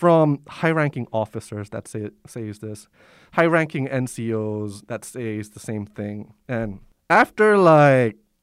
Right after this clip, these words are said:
we have these training exercises for two weeks and stuff like that, uh, there was one time we came back into the base and there was this, uh, one, like, uh, staff sergeant. And then he screamed out to, like, one of us,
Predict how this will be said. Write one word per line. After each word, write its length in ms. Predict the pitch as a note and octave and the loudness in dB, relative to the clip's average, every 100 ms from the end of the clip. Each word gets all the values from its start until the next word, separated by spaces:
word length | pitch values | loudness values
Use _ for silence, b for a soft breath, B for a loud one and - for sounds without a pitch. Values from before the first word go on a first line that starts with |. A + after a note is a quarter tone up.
| - | -6
we 100 | B2+ | -2
have 280 | C3 B2+ A#2 G#2+ | 0 0 -2 -4
these 200 | A2 G#2 | -12 -12
training 460 | - C#3+ C#3 C#3 C3+ | -8 -4 -2 -4 -6
exercises 560 | B2 B2+ - B2+ A#2+ A#2 | -10 -10 -4 -4 -4 -8
for 100 | A2 | -12
two 200 | - A#2+ A#2+ | -8 -6 -6
weeks 180 | C3 B2 | -8 -12
and 80 | - | -14
stuff 180 | C#3+ B2+ | -14 -14
like 100 | - | -4
that, 240 | D3+ E3 b - | -4 -4 b -6
uh, 140 | C3+ | -4
there 140 | B2 D#3 | 2 2
was 60 | C#3+ | 2
one 160 | D#3+ | -2
time 220 | D#3+ D#3 C#3 | 0 -2 -2
we 120 | C3 | -6
came 260 | - C3 A#2 | -6 -6 -2
back 220 | A#2+ B2 - | -2 -2 -8
into 220 | A#2+ A#2 | -10 -8
the 80 | G#2+ | -12
base 420 | - A2 E3 - _ _ | -10 -10 -10 -14 _ _
and 120 | - C#3 | -8 -2
there 100 | D#3+ | -2
was 180 | D#3 | -2
this, 280 | D#3 B2 - - | -6 -10 -12 -10
uh, 120 | A#2+ A2 | -6 -4
one, 560 | A2 C3 C3 A#2 G#2 | 0 0 0 -4 -8
like, 540 | A2 A2 A2 A2+ - _ _ - | -8 -8 -8 -10 -14 _ _ -16
uh, 200 | G#2+ G#2 | -14 -14
staff 280 | - A#2 - | -8 -8 -4
sergeant. 360 | D3 D3+ F3+ b b b b b b b C#3+ | -6 -4 -8 b b b b b b b -6
And 180 | C#3 | -2
then 260 | D3 C#3 C3 _ _ _ _ _ | -2 -2 -6 _ _ _ _ _
he 220 | _ G#3+ B3 | _ -10 -8
screamed 500 | - F#3+ A3 F3 A#2+ | -6 -2 -2 0 0
out 240 | C3 - _ _ | 0 -2 _ _
to, 380 | - A#2+ A2+ A2+ _ _ _ - | -6 -4 -4 -6 _ _ _ -10
like, 200 | A#2 G#2+ | -8 -8
one 220 | A2+ C3 | -6 -4
of 120 | B2+ A2 | -4 -6
us, 300 | G2+ - | -10 -16